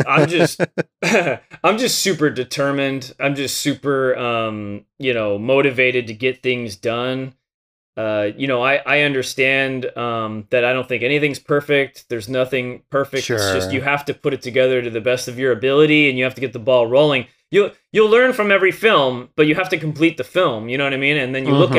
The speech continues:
Speaker 2: Mm-hmm.
Speaker 1: it, and you're like, "Okay, I like this. I didn't like this. This is where this department fell short. This is where I fell short." You know, like, I'm super brutally honest with every aspect of filmmaking, and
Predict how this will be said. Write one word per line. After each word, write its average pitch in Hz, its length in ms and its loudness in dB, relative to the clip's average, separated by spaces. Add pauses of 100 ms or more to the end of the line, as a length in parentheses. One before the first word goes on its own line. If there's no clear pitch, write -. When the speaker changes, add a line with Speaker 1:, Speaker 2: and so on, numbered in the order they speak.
Speaker 2:
Mm-hmm. 135 80 2
Speaker 1:
it, 135 60 2
and 135 60 -4
you're 135 120 -4
like, 131 160 -2
"Okay, 151 240 2
I - 40 2
like 151 260 0
this. 151 200 0
I 127 60 0
didn't 151 260 0
like 135 220 -4
this. 131 300 -2 (260)
This 160 160 -2
is 165 140 -4
where 147 200 4
this 151 220 -2
department 139 580 -2
fell 139 220 2
short. 143 320 0
This 165 80 0
is 147 100 -2
where 123 140 -2
I 175 240 2
fell 131 260 -2
short." 113 420 -4
You 139 120 -4
know, 143 160 2
like, 131 220 0
I'm 147 280 -2 (240)
super 180 360 0
brutally 147 420 2
honest 139 400 0
with 127 160 -6
every 131 580 0
aspect 123 480 -4
of 113 100 -12
filmmaking, 127 580 -4
and 110 180 -8